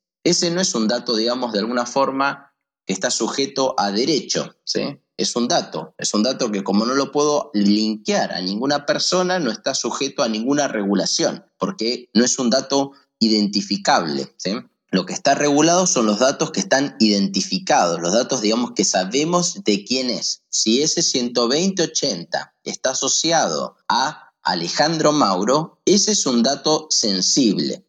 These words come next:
¿sí? Porque no es solamente el ciento veinte ochenta, sino que es el ciento veinte ochenta de Alejandro Mauro. Y ese dato está sujeto a diferentes regulaciones en cada uno de los países.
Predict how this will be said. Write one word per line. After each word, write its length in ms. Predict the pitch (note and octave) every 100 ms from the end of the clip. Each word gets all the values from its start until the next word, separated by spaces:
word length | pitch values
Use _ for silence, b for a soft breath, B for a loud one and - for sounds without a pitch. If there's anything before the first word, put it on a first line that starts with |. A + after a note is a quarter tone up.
| -
¿sí? 340 | G2+ C#3 -
Porque 320 | - G2+ - F#2
no 160 | A#2
es 80 | D#3+
solamente 560 | - B2+ A2+ A#2 A#2 A2+
el 80 |
ciento 340 | G2 G2+ F#2+ F#2+
veinte 300 | G2+ G#2+ G2
ochenta, 380 | F2+ F2 C#2 -
sino 200 | G2+ G#2+
que 80 |
es 60 | A#2+
el 140 | G#2+
ciento 320 | F#2+ G#2 G2 G#2
veinte 260 | C#3+ D#3
ochenta 420 | C3 D#3+ F3+ F3+
de 140 | A#2+ G#2+
Alejandro 460 | F#2 - C3 B2+
Mauro. 560 | A#2 A2+ D#2+ - B1 - B B B
Y 100 | -
ese 200 | C#3+ E3
dato 580 | F3+ F3 - F3 G3 - _ -
está 340 | - - A#2
sujeto 640 | A#2 B2 - C#3 - E3 -
a 100 | G2
diferentes 540 | G2+ - G#2 C3 C3+
regulaciones 640 | C3 C3+ D3 D3+ - G#3 G3+
en 120 | G2+
cada 180 | G#2+ G#2
uno 180 | A2 A2
de 100 | G2
los 120 | F#2
países. 600 | - F2 E2 - - -